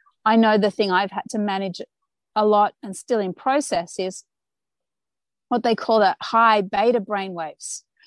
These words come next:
I'm doing this and I'm doing that and I'm doing this and this is done and I've got a list and I've got that. To, to then be the feather that's falling into the alpha state, there's a lot more to, to chill before that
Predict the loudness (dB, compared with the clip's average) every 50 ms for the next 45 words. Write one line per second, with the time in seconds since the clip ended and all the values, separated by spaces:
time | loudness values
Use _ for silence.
0 | _ _ -12 -6 -2 2 4 6 6 6 6 4 4 2 0 -2 -4 -4 -4 -2
1 | -2 0 0 0 0 0 2 2 2 0 -2 -6 -8 -8 -8 -6 -6 -6 -4 -4
2 | -4 -4 -4 -4 -10 -6 -6 -6 -6 -6 -10 -6 -2 -2 0 0 0 0 -2 -4
3 | -6 -2 0 0 0 2 0 0 -2 -2 -6 -12 -10 -10 -10 -10 -2 -2 -2 -2
4 | 0 0 0 0 0 0 -4 _ _ _ _ _ _ _ _ _ _ _ _ _
5 | _ _ _ -10 -8 -8 -8 -10 _ _ _ _ _ _ -6 -4 -2 0 2 2
6 | 4 4 2 2 2 0 -2 -2 -4 -8 _ -4 -4 -2 -2 -4 -4 -6 -10 -12
7 | -12 -18 -20 _ _ -4 -2 0 0 2 0 0 -2 -4 -6 -6 -6 -6 -8 -6
8 | -6 -4 -2 -2 -2 2 2 2 2 2 0 -2 -2 -2 -2 -2 -2 -2 -2 -4
9 | -6 -10 _ _ _ _ _ _ _ _ _ _ _ _ _ _ _ -2 -2 0
10 | 2 2 4 4 4 2 2 -2 -4 -6 -6 -6 -6 -8 -8 -8 -8 -10 -12 _
11 | _ _ _ _ _ _ _ -12 -12 -10 -10 -4 0 0 2 2 0 -2 -8 _
12 | _ _ _ _ _ _ _ _ _ _ _ _ _ _ _ _ -8 -8 -8 -4
13 | -2 0 0 2 2 2 2 2 0